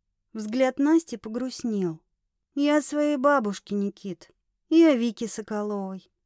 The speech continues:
Они потеряли меня слишком трагично. Тебе не кажется?» «Это было неизбежно. Разве нет?»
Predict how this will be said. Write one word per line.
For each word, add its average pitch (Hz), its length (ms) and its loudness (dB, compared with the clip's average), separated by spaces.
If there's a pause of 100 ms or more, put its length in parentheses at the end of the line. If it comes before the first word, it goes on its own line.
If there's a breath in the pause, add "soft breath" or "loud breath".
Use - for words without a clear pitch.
(140)
Они 294 280 8
потеряли 311 600 2
меня 269 280 0
слишком 285 540 -2
трагично. 262 880 -4 (280)
Тебе 285 260 0
не 294 120 6
кажется?» 269 680 -4 (1120)
«Это 190 320 -2
было 208 320 4
неизбежно. 185 1040 0 (400)
Разве 180 480 2
нет?» 185 440 -2